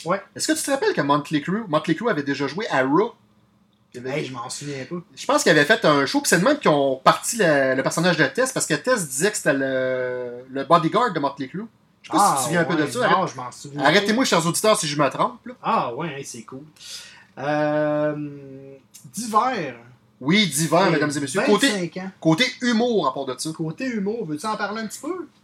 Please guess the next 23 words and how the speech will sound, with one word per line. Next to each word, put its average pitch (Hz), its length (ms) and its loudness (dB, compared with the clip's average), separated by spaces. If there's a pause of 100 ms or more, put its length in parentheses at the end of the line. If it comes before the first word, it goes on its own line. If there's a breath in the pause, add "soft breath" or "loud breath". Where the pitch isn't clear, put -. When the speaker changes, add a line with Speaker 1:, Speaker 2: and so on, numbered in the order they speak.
(140)
Speaker 2:
Oui, 156 280 4
on 139 140 6
va 151 100 2
parler 190 300 4
de 131 720 4 (520)
le, 135 180 0
le, 143 460 0
un 208 80 8
des 185 100 6
plus 165 120 -6
grands 185 220 4
humoristes 156 440 6
de 151 60 2
tous - 120 -6
les 147 180 4
temps 185 180 4
au 151 60 2
Québec, 151 440 -2
qui, 123 120 -8
qui - 80 -8
a 117 40 -6
fait, - 180 -4
euh, 123 280 0